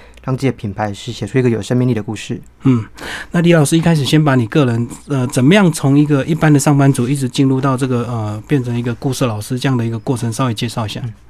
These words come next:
Speaker 1: 因为我现在是一个全职的文字创作者嘛，所以很多人就好奇说我以前读的是不是中文科系。
Speaker 2: 嗯。
Speaker 1: 这时候有点不好意思，因为我以前读的其实是化学工程，就还蛮跳痛的。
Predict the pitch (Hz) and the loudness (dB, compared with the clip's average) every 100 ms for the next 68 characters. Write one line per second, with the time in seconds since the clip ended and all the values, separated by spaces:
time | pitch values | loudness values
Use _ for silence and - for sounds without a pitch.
0 | - - - - - 180 185 143 170 170 | -20 -20 -20 -20 -8 0 2 4 4 2
1 | 175 151 - 127 127 127 123 123 117 143 | 4 2 2 0 0 0 0 0 0 -2
2 | 135 127 131 110 - 82 - - 131 117 | -2 0 0 -2 -8 -12 -12 -8 -4 -4
3 | 110 127 117 120 123 110 117 101 123 120 | 0 0 0 -2 0 -2 -4 -4 -2 -2
4 | 117 113 104 104 123 113 117 110 101 110 | -2 -4 -6 -6 -4 -2 -2 -2 -4 -8
5 | 101 110 - 127 117 104 - 143 147 135 | -8 -12 -10 -6 -6 -6 -4 0 2 2
6 | 110 143 120 117 113 - - 139 143 120 | 2 2 0 -2 -6 -12 -8 -2 -2 0
7 | 117 113 113 - 113 110 139 117 135 113 | -2 -2 -6 -6 -8 -6 -6 -2 -2 -2
8 | 110 120 120 123 - - - - - 139 | -4 -2 -2 -6 -10 -18 -20 -20 -8 -2
9 | 123 113 135 117 127 110 104 | -2 0 -2 -2 -2 -4 -4